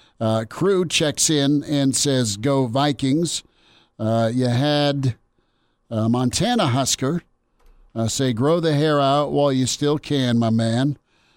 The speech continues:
Uh, that's, uh, some of us are follically challenged. Uh, are we going to Wisconsin for the roadie? Should we open that up?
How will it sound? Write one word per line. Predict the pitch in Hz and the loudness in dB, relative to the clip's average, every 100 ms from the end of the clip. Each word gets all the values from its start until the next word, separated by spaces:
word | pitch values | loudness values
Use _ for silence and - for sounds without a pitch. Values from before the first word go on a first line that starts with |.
| _ 117 | _ -4
Uh, | 110 113 110 110 | -2 0 0 -2
that's, | 127 131 123 - - - | -4 -2 -2 -2 -2 -4
uh, | 127 131 | -8 -6
some | - 143 | -2 0
of | 127 | 0
us | 117 - | -2 -2
are | 120 107 | -2 -2
follically | - 131 127 127 113 95 | -2 -2 -2 -4 -8 -6
challenged. | - 147 127 127 165 - - _ _ _ - _ - | -4 -2 0 -2 -2 -4 -12 _ _ _ -20 _ -6
Uh, | 110 117 127 | -2 0 0
are | |
we | 139 | 0
going | 139 151 156 160 | 0 2 2 0
to | - 143 139 139 123 - | 0 0 2 0 -4 -6
Wisconsin | 127 - 139 139 139 - 143 | -4 -2 -2 -2 0 0 -2
for | 139 | -2
the | 135 | -2
roadie? | 127 143 131 101 - - | 0 2 2 -2 -6 -10
Should | - 151 | -2 2
we | 240 226 | 4 4
open | 175 165 170 | 2 0 2
that | 147 110 | 2 0
up? | 107 139 | 0 -2